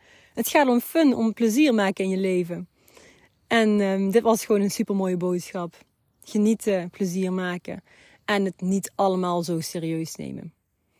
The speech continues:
En of het nu inderdaad door de boom komt of door mezelf dat ik word gespiegeld, I don't know. Hoe het precies werkt, ik heb geen idee.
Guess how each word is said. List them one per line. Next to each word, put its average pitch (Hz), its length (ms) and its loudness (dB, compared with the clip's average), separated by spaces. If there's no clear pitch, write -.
En 226 160 2
of 226 80 4
het 220 100 -6
nu 214 220 2
inderdaad 202 400 0
door 196 80 0
de 190 80 0
boom 208 300 4
komt 190 320 -2
of 190 160 -2
door 196 120 0
mezelf 190 420 2
dat 190 120 -2
ik - 80 -14
word 185 180 -2
gespiegeld, 185 640 -2
I 214 40 6
don't 202 140 0
know. 185 260 0
Hoe 262 100 4
het - 140 2
precies 247 360 2
werkt, 202 300 4
ik - 60 -8
heb 202 140 0
geen 214 220 2
idee. 190 420 0